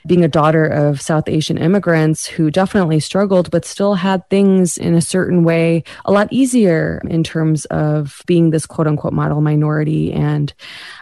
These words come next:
kind of rising up, if you want to say. Um, and, you know, they really worked hard, but I definitely think there were certain things that they did not deal with, like they were not enslaved. You know, these are things that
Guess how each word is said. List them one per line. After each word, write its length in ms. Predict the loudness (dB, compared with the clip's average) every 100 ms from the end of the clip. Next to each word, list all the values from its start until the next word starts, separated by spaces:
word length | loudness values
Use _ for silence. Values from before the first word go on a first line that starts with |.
| -6
kind 200 | 0 0
of 100 | -2 -8 _ -2
rising 600 | 2 4 4 6 4 4
up, 200 | 0 0
if 160 | 0
you 120 | 2
want 200 | 2 2 0
to 80 | -2
say. 560 | -2 -2 0 -2 -4
Um, 440 | -2 -2 0 -2 -4 -10 -16 0
and, 200 | 2 4
you 80 | 4
know, 140 | 4
they 180 | 2 2
really 400 | 4 4 4 4
worked 240 | 2 -4
hard, 420 | -4 0 2 2 2
but 80 |
I 100 | 0
definitely 500 | 0 0 0 2 0
think 260 | 0 -2 -2
there 100 | -2
were 120 | -2
certain 380 | -2 -6 -4 -4
things 420 | -2 -2 0 -2 -4
that 420 | -2 -2 -6 -12 -20 -20 -20 -20 0
they 140 | 2 4
did 160 | 4
not 240 | 4 2 2
deal 260 | 4 6
with, 200 | 4 2 -2
like 160 | -6 -2
they 100 | 0
were 160 | 2
not 240 | 2 0 -4 0
enslaved. 840 | 2 2 0 0 2 0 -2 -10 -8
You 160 | 0 2
know, 300 | 2 2 0
these 400 | 0 0 -2 -4
are 300 | -2 0 0
things 440 | 0 2 2 2
that 300 | 0 -2 -4